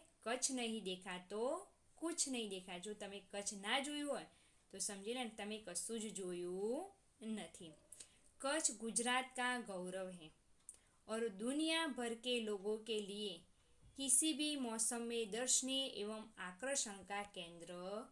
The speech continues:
હૈ. કચ્છ ના જોયું હોય તેને કશું જ ના જોયું. કચ્છમાં બધું સુંદર સુંદર, બધું જ તમને જોવાની મજા આવે તેવું બધું દ્રશ્ય હોય છે. એટલા માટે છેલ્લી લીટીમાં લખ્યું છે આપણને, કચ્છ નહીં દેખા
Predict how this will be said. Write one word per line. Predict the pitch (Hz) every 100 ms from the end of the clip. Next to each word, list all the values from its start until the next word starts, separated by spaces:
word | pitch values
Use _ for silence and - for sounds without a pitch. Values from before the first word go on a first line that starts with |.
| - - - _
હૈ. | - 180 185 - - -
કચ્છ | - 214 214
ના | 214 196 208
જોયું | 226 247
હોય | 254
તેને | 226 202 208
કશું | 202 202 - 285
જ | 269
ના | 254 233
જોયું. | 220 208 185
કચ્છમાં | 220 214 - 220 208
બધું | 208 220 214 302 339
સુંદર | 311 - 262 262 262
સુંદર, | - 233 233 233 185 - - - - - -
બધું | 214 240 202 285 302
જ | 262 - - - - -
તમને | 233 247 247
જોવાની | 233 220 247 311
મજા | 311 254 226 247
આવે | 226 208 180 - - - -
તેવું | - 233 254 233
બધું | 220 240
દ્રશ્ય | 185 180 175 - 196 220 254 320 - - - - -
હોય | 208 202
છે. | 185 -
એટલા | - 202 240
માટે | 233 208 214
છેલ્લી | 226 - 208 220
લીટીમાં | 214 202 190 202 202
લખ્યું | 185 175 214 190
છે |
આપણને, | 185 175 185 185
કચ્છ | 180 240 277 262
નહીં | 233 208 208
દેખા | 180 180 175